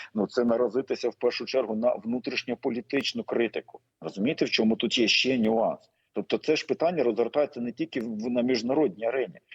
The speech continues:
Це питання також є внутрішньої політики в тих державах, які,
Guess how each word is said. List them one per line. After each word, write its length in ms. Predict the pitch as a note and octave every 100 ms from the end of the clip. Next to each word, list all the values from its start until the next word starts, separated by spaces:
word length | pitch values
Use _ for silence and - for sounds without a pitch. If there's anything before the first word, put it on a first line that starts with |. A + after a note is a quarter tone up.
| _
Це 160 | - B2+
питання 460 | A2+ - D#3 D#3+
також 380 | B2+ B2+ B2 G#2
є 60 | A2+
внутрішньої 680 | B2 C#3+ A#2+ A2 - A2
політики 600 | A2 A2 A2+ F#3+ - A2 - - -
в 360 | F2+ G#2 A#2+
тих 320 | A#2 D3 C#3 G2+
державах, 440 | G#2+ G2+ D3+ B2
які, 380 | G2 A#2 B2+ A2